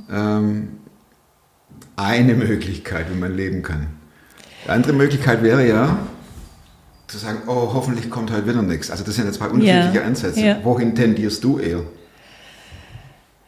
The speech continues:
Speaker 2: Hm. Also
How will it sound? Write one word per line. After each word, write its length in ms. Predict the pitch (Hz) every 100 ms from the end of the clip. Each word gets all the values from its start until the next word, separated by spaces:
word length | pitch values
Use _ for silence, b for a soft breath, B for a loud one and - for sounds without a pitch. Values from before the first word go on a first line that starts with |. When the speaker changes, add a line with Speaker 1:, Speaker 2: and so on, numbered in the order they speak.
| _ _ _
Speaker 2:
Hm. 500 | 196 175 165 156 151 151 B B B B _ B B B
Also 400 | - 196 208 208